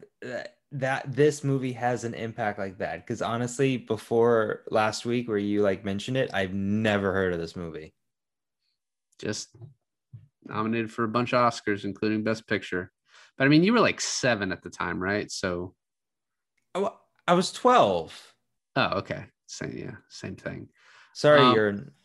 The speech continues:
Speaker 1: old ass man, but listen, the, the, <laughs> the fact is, is, and plus, I, this is not a movie I would be watching at twelve years old anyways.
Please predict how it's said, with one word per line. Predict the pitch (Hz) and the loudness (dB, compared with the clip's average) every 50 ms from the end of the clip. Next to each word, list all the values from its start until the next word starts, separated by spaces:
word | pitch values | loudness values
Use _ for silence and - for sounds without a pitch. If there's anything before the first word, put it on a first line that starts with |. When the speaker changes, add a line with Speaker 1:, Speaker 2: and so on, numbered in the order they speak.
| _ _ - | _ _ -6
Speaker 1:
old | - 107 110 104 | -4 -2 0 0
ass | 98 98 95 - - | 0 0 -2 -4 -6
man, | 113 101 98 92 90 90 | -4 -4 -2 -4 -4 -4
but | 87 98 95 - - | -2 -2 -2 0 0
listen, | 120 110 - - 107 98 95 | 0 0 0 -2 -4 -4 -2
the, | 95 98 87 - - | -4 -6 -6 -4 0
the, | - 113 107 - - | 0 0 0 0 -2
<laughs> | |
the | - 127 113 120 104 | -4 -2 -2 -4 -8
fact | - - - 143 143 151 143 147 - | -4 2 4 4 4 4 2 2 2
is, | 120 110 107 101 95 95 - - _ _ - - - - - _ - _ - | 4 4 4 4 2 -2 -6 -12 _ _ -20 -20 -20 -20 -20 _ -20 _ -4
is, | - 123 127 123 120 120 - | 0 2 4 4 4 4 4
and | 143 151 139 | 4 4 4
plus, | 156 160 131 110 - | 6 4 4 4 2
I, | - 127 135 | 2 0 2
this | 131 120 139 135 139 - | 4 4 2 2 2 0
is | 123 107 | -2 0
not | 113 120 113 107 | 2 2 4 4
a | 104 | 2
movie | 104 101 92 95 90 | 2 0 0 0 0
I | 90 | 0
would | 92 92 87 | 0 -2 -2
be | 95 95 | -2 -2
watching | 87 87 85 82 82 - - 85 | 0 0 -2 -2 -4 -8 -12 -12
at | 78 - | -14 -12
twelve | - - 87 85 82 | -10 -10 -8 -8 -8
years | 82 80 80 | -10 -10 -10
old | 82 80 78 69 | -10 -10 -10 -10
anyways. | 85 87 85 78 69 69 69 67 - - - - | -10 -12 -12 -12 -14 -16 -20 -20 -16 -16 -16 -16